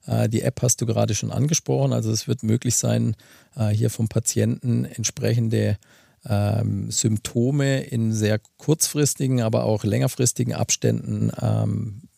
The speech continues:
beziehen zu können. Zum anderen natürlich, wenn diese Patienten dann in der, äh, entsprechenden H-N-O-Praxis sind,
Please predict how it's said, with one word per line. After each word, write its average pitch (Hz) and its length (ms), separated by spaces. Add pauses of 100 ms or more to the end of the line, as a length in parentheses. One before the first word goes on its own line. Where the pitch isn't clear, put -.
(100)
beziehen 151 440
zu 170 160
können. 151 360
Zum 120 200
anderen 123 320
natürlich, 117 480
wenn 113 140
diese 117 200
Patienten 117 500
dann 110 140
in 107 100
der, 110 720
äh, - 80
entsprechenden 110 480
H-N-O-Praxis 107 760
sind, 127 280